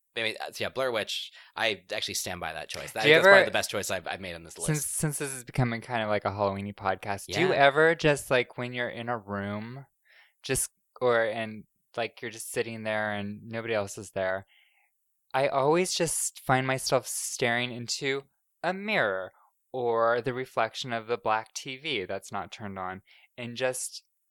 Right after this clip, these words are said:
Speaker 2: I just wait and I just look to see if anything's actually, like, I catch a glimpse of a spirit or something that's not real, or, like, I have never noticed before, because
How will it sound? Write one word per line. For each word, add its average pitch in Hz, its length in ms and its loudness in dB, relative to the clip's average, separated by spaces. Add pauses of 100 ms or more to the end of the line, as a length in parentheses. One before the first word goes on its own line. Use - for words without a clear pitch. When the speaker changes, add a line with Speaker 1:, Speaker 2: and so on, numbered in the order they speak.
(380)
Speaker 2:
I 135 100 0
just 147 260 0
wait 147 360 6
and 123 140 -2
I 120 100 2
just 131 200 -2
look 131 340 4
to 120 100 -8
see - 180 -2
if 113 160 -2
anything's 117 560 -4
actually, 110 480 -2
like, 104 220 0
I 107 100 -4
catch - 420 -2
a 107 60 -2
glimpse 110 340 -4
of 92 120 -6
a 95 40 -6
spirit 98 720 0
or 92 420 -6 (120)
something 123 640 -2
that's 95 200 -8
not 95 280 0
real, 101 420 -2
or, 107 140 0
like, 98 260 -2 (260)
I 110 120 -2
have 117 200 -8
never 110 280 0
noticed 127 320 0
before, 104 300 -2
because 101 600 -4